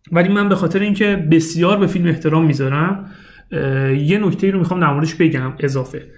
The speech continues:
چالش برانگیزتر از حرفی که فیلم در مورد علت گشنه موندن طبقات پایین میگه راهکاریه که بر-، مطرح می‌کنه.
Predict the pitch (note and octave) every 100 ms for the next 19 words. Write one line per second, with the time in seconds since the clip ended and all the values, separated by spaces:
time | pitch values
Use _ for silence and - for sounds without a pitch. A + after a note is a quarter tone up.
0 | - - - - - - _ _ _ -
1 | - - G3+ G3+ G3+ - G3+ G3+ G3 F3
2 | - A#3+ G3 D3+ - G#3 A#3+ - D3+ C#3
3 | - G3+ G#3+ F#3+ D#3+ D#3 D3+ E3+ F#3+ G3+
4 | G3+ G3 - - _ - F#3 F3 F3 G#3+
5 | A3 F3+ F3 D#3+ E3+ D#3+ D#3 D3+ D#3+ D#3+
6 | D3+ D3 C#3+ - C#3 C#3 C#3 C#3 F3+ C#3
7 | C3+ - - F3+ G#3+ G3 - B3 G#3 D#3+
8 | B2+ D3 C#3 C3+ D3 C3+ - C3 C3 C3
9 | C3